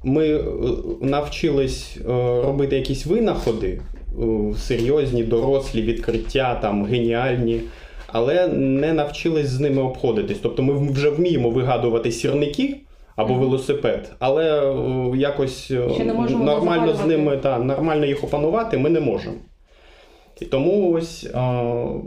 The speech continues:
Speaker 1: друге, е, це те, що от і-, і ядерна бомба стала такою с-, з пічки дітям не ігрушка.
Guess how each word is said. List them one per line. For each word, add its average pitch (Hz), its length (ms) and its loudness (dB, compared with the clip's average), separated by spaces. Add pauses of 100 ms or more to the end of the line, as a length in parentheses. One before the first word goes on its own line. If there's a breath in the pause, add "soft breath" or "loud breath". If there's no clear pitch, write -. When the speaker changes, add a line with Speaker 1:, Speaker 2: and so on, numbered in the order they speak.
(880 soft breath)
Speaker 1:
друге, 160 400 2
е, 120 680 0
це 147 280 0
те, 143 200 -2
що 135 200 -2
от 127 140 -4
і-, 127 40 -2
і 113 360 -2
ядерна 143 400 0
бомба 143 320 2
стала 143 280 0
такою 123 400 0
с-, 107 360 -4
з - 60 -8
пічки - 380 -6
дітям 127 380 0
не 127 100 0
ігрушка. 117 440 -4